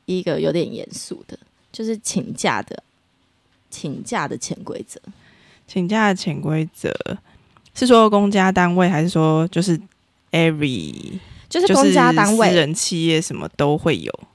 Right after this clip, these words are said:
Speaker 1: 我觉得都会有，但是呢，公家单位也会面临到公家单位自己的问题。
Speaker 2: 嗯，嗯，嗯。
Speaker 1: 对，因为公家单位的假是有分休假，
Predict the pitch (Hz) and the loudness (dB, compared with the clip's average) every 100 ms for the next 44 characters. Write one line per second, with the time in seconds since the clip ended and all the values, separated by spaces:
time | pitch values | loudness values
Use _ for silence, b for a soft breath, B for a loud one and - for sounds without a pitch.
0 | _ 214 202 339 - 226 247 220 - - | _ -2 2 2 4 2 2 -2 -4 -10
1 | - 214 _ - 320 330 330 285 247 220 | -12 -18 _ -6 -4 -2 -2 -2 0 0
2 | 220 247 269 254 247 226 226 135 - _ | -2 -2 0 0 0 2 2 0 -4 _
3 | - 175 170 214 220 208 156 131 107 160 | -6 -2 0 0 2 2 0 -4 -2 -2
4 | 127 113 160 165 160 156 160 151 135 - | -4 -4 -6 -4 -4 -4 -6 -8 -12 -14
5 | - - - - - - 190 _ _ _ | -14 -14 -18 -20 -20 -20 -20 _ _ _
6 | _ _ _ - 156 143 - - - _ | _ _ _ -4 -4 -4 -8 -10 -14 _
7 | - _ b b b 320 381 370 269 269 | -20 _ b b b -2 0 2 2 2
8 | 254 247 233 247 180 165 196 170 180 185 | 0 0 0 0 0 -2 -2 -4 -2 -4
9 | 160 - 156 156 165 165 - 180 180 - | -4 -6 -4 -4 -6 -6 -2 -2 -2 -4
10 | 180 | -8